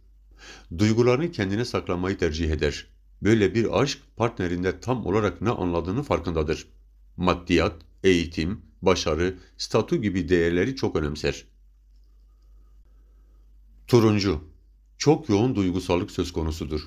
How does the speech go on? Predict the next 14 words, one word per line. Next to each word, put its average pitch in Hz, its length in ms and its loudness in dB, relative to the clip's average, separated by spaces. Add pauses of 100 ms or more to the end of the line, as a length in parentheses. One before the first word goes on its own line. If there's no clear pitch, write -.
(100)
Bu 113 200 -2
tür 92 220 -2
bir 104 220 0
aşık 101 240 -2
genelde 87 360 0
sahiplenici, 82 920 -2
kıskanç 85 560 -4
ve 92 160 0
partneri 113 460 0
konusunda 90 600 -2 (120)
obsesiftir. - 840 -6 (460)
Reddedilme 90 540 2
korkusu 82 460 -4
var. 71 220 -2